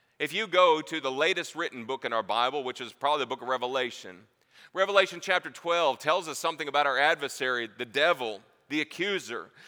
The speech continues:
The great red dragon, as he says there in Revelation chapter twelve, and he says he's the one who is accusing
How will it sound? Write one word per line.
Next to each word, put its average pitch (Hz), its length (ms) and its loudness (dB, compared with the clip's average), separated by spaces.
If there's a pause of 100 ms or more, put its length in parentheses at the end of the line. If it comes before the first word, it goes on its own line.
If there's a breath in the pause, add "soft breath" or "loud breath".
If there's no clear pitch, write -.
(160 loud breath)
The 143 160 2
great 170 340 2
red 185 220 4
dragon, 160 420 2
as 135 100 -4
he 143 120 -4
says 135 360 0
there 139 140 -2
in 131 80 -4
Revelation 147 480 -2
chapter 147 260 0
twelve, 151 380 0
and 143 80 -2
he 147 80 -2
says 175 260 0
he's 208 300 -6
the 190 80 -4
one 190 300 0
who 165 160 -2
is 143 100 -6
accusing 214 720 -6